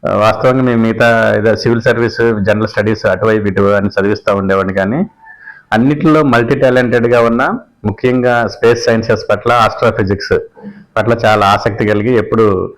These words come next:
వాటికి సంబంధించిన పుస్తకాలే చదవటం, వాటికి సంబంధించిన ఏదున్నా కూడా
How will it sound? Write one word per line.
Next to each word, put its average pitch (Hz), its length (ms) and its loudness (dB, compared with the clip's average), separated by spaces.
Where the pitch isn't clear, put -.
వాటికి 117 260 2
సంబంధించిన 127 520 2
పుస్తకాలే 113 440 0
చదవటం, 104 560 0
వాటికి 107 260 0
సంబంధించిన 120 580 0
ఏదున్నా 120 420 0
కూడా 113 460 0